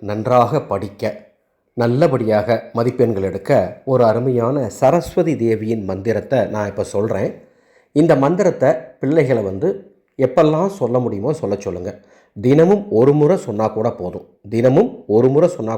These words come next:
கூட போதும். பிள்ளைகள் சொல்லலாம். பிள்ளைகளுக்காக பெற்றோர்களும் இந்த மந்திரத்தை சொல்லலாம். தினமும் ஒரு முறை அல்லது எத்தனை முறை சொல்லணும்னு நினைக்கிறீங்களோ தாராளமா சொல்லுங்க. எந்த நேரத்துல வேணா சொல்லலாம். ராகு காலம்,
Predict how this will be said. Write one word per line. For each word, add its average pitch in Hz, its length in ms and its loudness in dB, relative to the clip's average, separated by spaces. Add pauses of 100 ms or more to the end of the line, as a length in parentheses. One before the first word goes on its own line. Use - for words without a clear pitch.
கூட 120 100 0 (160)
போதும். 131 260 2 (360)
பிள்ளைகள் 135 440 4
சொல்லலாம். 104 400 2 (420)
பிள்ளைகளுக்காக 156 680 4 (120)
பெற்றோர்களும் 208 640 4
இந்த 139 180 -2
மந்திரத்தை 107 420 -4
சொல்லலாம். 95 320 -6 (240)
தினமும் 160 340 4 (140)
ஒரு 123 220 6
முறை 120 180 4 (400)
அல்லது 175 200 4 (100)
எத்தனை 233 400 2
முறை 156 140 4 (120)
சொல்லணும்னு 147 360 -2
நினைக்கிறீங்களோ 113 480 -4 (120)
தாராளமா 127 680 4
சொல்லுங்க. 104 320 -2 (600)
எந்த 226 240 2 (160)
நேரத்துல 160 480 4
வேணா 127 280 4
சொல்லலாம். 107 400 -2 (380)
ராகு 175 420 4
காலம், 175 300 0